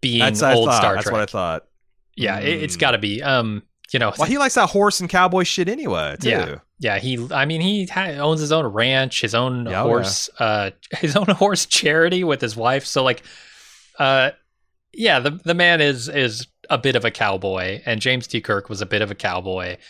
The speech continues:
Speaker 1: and that motif comes from, I think, the original Star Trek, but that changed. Um, and I didn't like it. I loved the illustrations. I thought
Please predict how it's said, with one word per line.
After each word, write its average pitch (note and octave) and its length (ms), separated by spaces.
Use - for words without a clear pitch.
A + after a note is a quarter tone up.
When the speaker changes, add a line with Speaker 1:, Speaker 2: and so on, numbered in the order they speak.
Speaker 1:
and G#2 160
that A#2+ 160
motif A2+ 420
comes G2+ 260
from, G#2 140
I F#2 80
think, G2+ 200
the G2+ 100
original G2+ 380
Star F#2+ 240
Trek, G2 260
but - 120
that D3+ 180
changed. G2+ 600
Um, G2+ 500
and C#3 140
I F3+ 180
didn't F3 280
like B2 220
it. G2+ 60
I A2+ 120
loved C3+ 420
the C3 180
illustrations. G2+ 720
I A2+ 140
thought A2+ 320